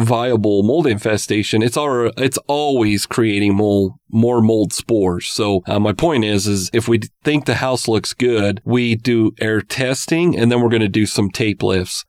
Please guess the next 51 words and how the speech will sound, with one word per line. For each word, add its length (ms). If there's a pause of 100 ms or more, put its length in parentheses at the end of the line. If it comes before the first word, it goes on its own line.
Um, 360
I 120
told 220
you 60
a 40
scenario 480
earlier 440
with 220
insulation 580
in 160
an 120
attic 480
where 160
we 160
could 160
do 160
bulk 640
samples, 760
but 80
I 80
typically 460
don't 180
go 140
to 80
that. 260
But 160
I 140
always 360
like 200
to 120
do 200
air 160
testing 680
in 220
conjunction 600
with 140
a 60
tape 320
lift 380
and 180
tape 260
lifts, 480 (120)
'cause 160
we 100
can 160
do 120
that 160
in 40
several 380
rooms. 420
And 420